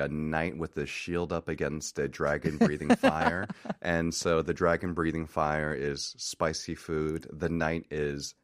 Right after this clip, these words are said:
Speaker 1: a Korean, and the shield, the pangpe, is
Speaker 2: It's
Speaker 1: cheese.
Speaker 2: cheese.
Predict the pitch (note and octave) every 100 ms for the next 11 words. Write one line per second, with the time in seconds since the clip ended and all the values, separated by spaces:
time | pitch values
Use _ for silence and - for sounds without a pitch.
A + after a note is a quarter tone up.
0 | - D#2+ - E2 D#2+ D2+ D2+ D#2 E2 D#2
1 | D2 - E2 D#2+ D#2 - D#2+ E2 F#2+ F#2
2 | - - C#3+ - D#3 E3 D#3 C#3 E3+ C4